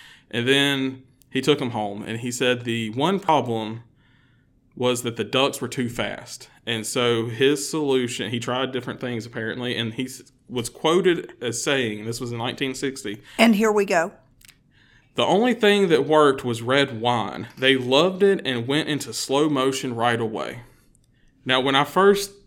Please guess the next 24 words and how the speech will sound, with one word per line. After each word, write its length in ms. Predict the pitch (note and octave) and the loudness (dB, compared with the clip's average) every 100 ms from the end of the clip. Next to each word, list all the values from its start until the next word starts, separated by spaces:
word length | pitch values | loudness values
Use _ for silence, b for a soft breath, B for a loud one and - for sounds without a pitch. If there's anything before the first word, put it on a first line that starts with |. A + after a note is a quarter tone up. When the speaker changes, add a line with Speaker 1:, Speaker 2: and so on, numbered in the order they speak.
| - | -20
Speaker 1:
you 100 | C3+ | -8
first 240 | A#2 D#3+ - | 0 0 0
told 180 | E3 | 0
me 80 | E3 | 2
this, 220 | B2 B2 | 0 -2
I 40 | B2+ | -2
went 220 | D3 C3 | -2 -2
back 180 | D3 D3 | -2 -2
and 100 | C3+ | -2
looked 140 | C3+ | -4
at 80 | C3 | -4
the 60 | A#2 | -6
story. 200 | - C3+ | -8 -6
I 20 | |
was 60 | |
like, 180 | A#2+ A2 | -6 -6
"Are 120 | F#2+ | -8
these 360 | A2 A#2 A2+ A2 | -6 -6 -6 -10
ducks 560 | - - A#2 A2+ - - | -16 -8 -4 -4 -6 -14
waddling 640 | A2+ A2+ C#3+ F3 F3+ F3+ | -8 -2 -2 -2 -4 -4
or 260 | C#3 B2 A#2+ | -4 0 0
are 60 | |
they 260 | A2 A#2+ A2+ | 0 0 0
more 500 | A#2 A#2 A2 G#2+ G2+ | -2 -4 -4 -4 -6